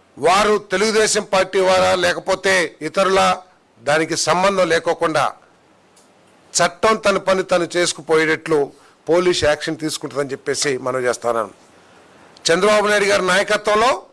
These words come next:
ఇటువంటి ఘటనలకి తావు లేకోకుండా శాంతి భద్రతలే ముఖ్యంగా, చట్టాన్ని గౌరవించటమే ముఖ్యంగా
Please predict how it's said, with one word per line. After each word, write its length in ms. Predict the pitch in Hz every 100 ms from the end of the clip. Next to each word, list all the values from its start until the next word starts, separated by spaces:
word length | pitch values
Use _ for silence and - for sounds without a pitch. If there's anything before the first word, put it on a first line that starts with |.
| _ _ _ 160
ఇటువంటి 360 | 175 214 196
ఘటనలకి 600 | 151 170 180 233 240 240
తావు 340 | - 170 196 226
లేకోకుండా 680 | 226 214 208 190 190 165 117 - _ _ _ _ _ _ _ _ _ _ _ _ _ _ -
శాంతి 420 | - 160 214 240
భద్రతలే 680 | 240 220 214 202 226 220 208
ముఖ్యంగా, 760 | 185 170 - 220 220 214 156 - _ _ _ _ _ _ _ _ _ _ _ _ _ _ -
చట్టాన్ని 540 | 180 180 - 233 233 220
గౌరవించటమే 720 | 170 202 233 240 240 233 220
ముఖ్యంగా 640 | 214 180 208 208 185 127